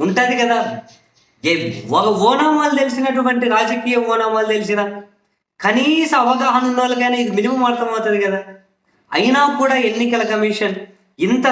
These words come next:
తొండాట ఆడెందుకు ఆడుతుంది? ఎందుకు ఇంత మోసపూరితమైన వాదనలు, మరింత, మరింత, మరింత అనుమానాలు ఎందుకు పెంచుతోంది? ఎన్నికల వ్యవస్థలో విశ్వసనీయతను కాపాడడం కోసం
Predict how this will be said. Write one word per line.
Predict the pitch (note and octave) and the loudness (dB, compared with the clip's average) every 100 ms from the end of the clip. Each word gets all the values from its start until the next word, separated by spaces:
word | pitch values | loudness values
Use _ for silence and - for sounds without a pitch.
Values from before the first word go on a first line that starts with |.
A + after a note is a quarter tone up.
| A#3+ - | -2 -4
తొండాట | E3+ G3+ A#3 C4 | -2 2 0 2
ఆడెందుకు | B3 A3 G#3+ G#3 G3+ | 0 2 0 0 0
ఆడుతుంది? | F#3+ F#3 E3 C#3 C3 F3 G3 | 0 -2 -4 -4 -4 -4 -2
ఎందుకు | E3 G3+ B3 B3 | -2 -2 -4 -2
ఇంత | B3+ A#3+ | -2 0
మోసపూరితమైన | G3 E3 G3 A3 G#3 G#3+ G#3 F#3+ F#3 | 0 -2 -2 -4 -2 -4 -2 -2 -2
వాదనలు, | F3 E3 E3 D#3+ D3+ F#3 - - _ _ _ _ | 0 0 0 -2 -2 -4 -6 -16 _ _ _ _
మరింత, | G3 C#3 G3 C#4 C#4+ C#4 | -2 0 2 0 2 0
మరింత, | A#3 G#3 A#3+ B3+ A#3+ | 2 0 0 0 0
మరింత | G3 F#3+ A#3 A3+ | 2 0 0 0
అనుమానాలు | G3 G3 G3+ G3+ G3 | 0 0 0 0 -2
ఎందుకు | F3+ C3 G3 B3+ | -2 -4 -2 -2
పెంచుతోంది? | B3 G#3 G3 - F3+ D#3+ F#3+ G3 - - _ - - | 0 -2 -2 -2 -2 0 -2 -4 -10 -18 _ -20 -4
ఎన్నికల | D#3+ A3 C4 A#3+ A#3 | 0 2 2 2 2
వ్యవస్థలో | F#3 G3+ B3 B3 A#3+ A3 F#3+ B2 | 0 0 0 0 0 2 0 -4
విశ్వసనీయతను | C3+ - G#3+ A#3 C4 C4 B3 B3 | -6 -2 0 0 0 0 0 0
కాపాడడం | A3+ A3 A3 A3 G#3+ | 0 2 2 0 0
కోసం | G#3+ G#3 G#3+ G3+ - | -2 -2 -2 -4 -8